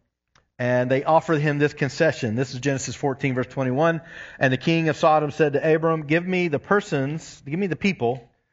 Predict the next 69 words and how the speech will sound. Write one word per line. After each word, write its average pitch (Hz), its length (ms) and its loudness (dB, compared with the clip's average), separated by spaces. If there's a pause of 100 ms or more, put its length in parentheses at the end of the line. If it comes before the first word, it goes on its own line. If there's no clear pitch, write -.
(240)
And 131 140 0
the 131 60 0
people 196 280 0
at 139 100 -2
this 175 160 0
point 139 260 -2
would 139 100 0
have 135 80 -2
been 131 140 -2
included, 131 340 -2
Lot 135 220 2
and 120 80 -2
his 131 120 -4
family. 117 440 -4 (340)
"Give 196 140 4
me 220 120 2
the 170 100 -2
people, 151 520 2 (180)
but 147 100 -2
take 196 160 4
the 165 60 -2
goods 160 260 0
for 165 100 -2
yourself." 151 580 2
In 147 80 0
other 180 120 2
words, 147 180 0
you 190 60 -4
can 147 100 0
have 165 200 4
all 151 120 4
the 113 80 -8
stuff, 156 500 2
but 139 100 -2
I 147 120 4
want 160 140 -2
the 123 60 -14
people. 104 460 -4 (1160)
But 143 120 4
Abram 220 300 6
said 170 200 4
to 151 40 -2
the 147 60 -2
king 151 200 2
of 127 60 -2
Sodom, 208 380 4
"I 151 80 4
have 135 140 2
lifted 180 280 0
my 165 180 2
hand 165 240 2
to 147 80 2
the 135 120 0
Lord 165 360 2
God 165 280 6
Most 143 200 -2
High, 175 260 4
possessor 151 480 0
of 131 80 0
heaven 156 240 2
and 143 120 -2
earth, 175 240 2
that 143 100 0
I 160 180 2
would 147 140 0
not 160 240 0
take 160 180 0
a 123 60 -2
thread 185 480 2